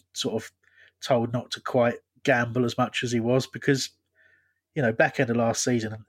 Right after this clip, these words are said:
and even the start of this, he was popping up central in the penalty area, right side at times. He was really gambling a lot, and that has just stopped. And whether that's confidence or whether that's his manager saying,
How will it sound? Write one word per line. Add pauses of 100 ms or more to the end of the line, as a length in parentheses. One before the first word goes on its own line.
and
even
the
start
of
this,
he
was
popping
up (680)
central
in
the
penalty
area,
right
side
at
times.
He
was
really
gambling
a
lot, (240)
and
that (140)
has
just
stopped. (440)
And
whether
that's
confidence
or
whether
that's
his
manager
saying,